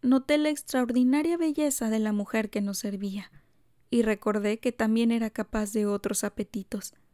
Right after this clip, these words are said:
También advertí otra extraordinaria circunstancia. El propietario de la posada pertenecía a una de las razas de inmigrantes. Era chaparro, gordo y de piel untuosa. Sin embargo,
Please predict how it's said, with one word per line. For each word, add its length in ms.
También 300
advertí 560
otra 260
extraordinaria 840
circunstancia. 920
El 180
propietario 680
de 80
la 100
posada 640
pertenecía 760
a 20
una 240
de 100
las 280
razas 420
de 80
inmigrantes. 880
Era 200
chaparro, 840
gordo 640
y 100
de 160
piel 380
untuosa. 640
Sin 300
embargo, 640